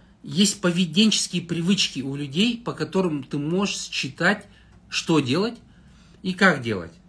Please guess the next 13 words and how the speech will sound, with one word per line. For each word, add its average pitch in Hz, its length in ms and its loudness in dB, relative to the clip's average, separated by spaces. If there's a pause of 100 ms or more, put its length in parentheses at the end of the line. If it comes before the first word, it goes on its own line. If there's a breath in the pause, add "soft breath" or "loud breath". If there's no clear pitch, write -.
(120)
А, 117 420 -8 (320)
одно 143 260 0
дело 220 280 4
говорят 180 400 2
звезды, 139 500 0 (440 soft breath)
другое 151 460 4
дело 185 320 2
говорит, 147 540 -2 (680 soft breath)
а, 135 420 -4 (280)
пятьсотлетний, 190 760 2
сука, - 280 -8
опыт 240 460 -2 (120)
психологическ-, 165 840 -4